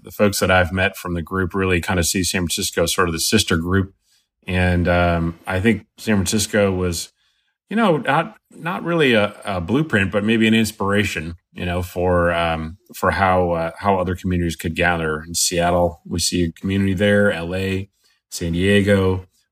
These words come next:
Austin, Chicago, Miami, I'm sure is gonna be watching this race, um, live and, and sort of, you know, any, anywhere else. And in fact, I, I often encourage folks who ask me where to find a watch party in America just to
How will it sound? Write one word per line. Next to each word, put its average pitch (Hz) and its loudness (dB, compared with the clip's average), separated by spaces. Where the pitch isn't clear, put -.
Austin, 92 -2
Chicago, 85 -2
Miami, 90 0
I'm 85 0
sure 101 4
is 85 2
gonna 87 0
be 85 -2
watching 87 -2
this 85 -4
race, 90 0
um, 87 -2
live 92 0
and, 87 -4
and 90 -2
sort 85 -2
of, 82 -6
you 110 -8
know, 95 -6
any, 131 0
anywhere 107 2
else. 104 4
And 92 -6
in 87 -4
fact, 98 -2
I, 92 0
I 98 -2
often 107 2
encourage 98 0
folks 98 0
who 92 -4
ask 92 -4
me 92 -8
where 98 4
to 120 4
find 95 0
a 90 0
watch 90 -2
party 90 0
in 92 -2
America 90 -2
just 92 -6
to 87 -2